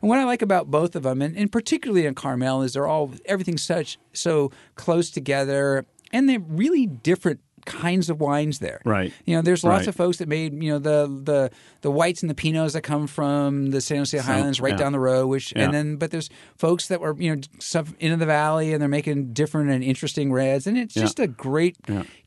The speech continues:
Speaker 1: different way to, t-, to wine taste. And it's not just a lineup, you know, it's not
Speaker 2: Right.
Speaker 1: like the lineup in some towns, but there, you, you walk from one to the other and, and really
Speaker 2: Huh.
Speaker 1: get to taste a nice thing. And I
Speaker 2: Well,
Speaker 1: really enjoyed
Speaker 2: and
Speaker 1: it.
Speaker 2: I'm, I'm gonna say that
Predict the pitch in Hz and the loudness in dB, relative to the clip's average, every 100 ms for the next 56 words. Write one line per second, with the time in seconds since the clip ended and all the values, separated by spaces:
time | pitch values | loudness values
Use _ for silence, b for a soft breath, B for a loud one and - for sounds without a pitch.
0 | _ - 220 226 262 220 160 180 165 151 | _ 2 2 2 -4 -2 2 2 2 -4
1 | - 139 147 151 151 160 117 92 95 147 | -12 -8 -2 0 0 -2 -4 -6 -6 -4
2 | 147 143 196 226 226 156 196 165 127 131 | -4 0 0 2 0 -4 -4 -2 -2 0
3 | 147 131 101 113 - 123 120 113 127 - | 0 0 -6 -10 -4 -2 -2 -4 -4 -4
4 | 156 113 107 - 143 131 131 139 139 135 | -2 0 0 0 -2 0 0 0 -2 -4
5 | - 139 131 123 117 117 113 B B B | -2 -2 -2 -4 -2 -4 -8 B B B
6 | B 208 220 214 185 196 233 233 214 185 | B 2 2 2 -2 -4 -4 -2 2 2
7 | 196 - - 202 175 185 180 180 165 165 | 2 -2 -6 -2 0 0 2 2 2 2
8 | 170 165 151 151 185 196 185 - 180 175 | 0 0 -4 -4 0 2 2 0 -6 -4
9 | 170 170 - 151 147 - 170 339 214 175 | -6 -6 -4 -2 -2 2 4 4 4 4
10 | 131 175 202 185 202 180 156 147 131 113 | 2 0 0 -2 0 0 2 2 2 2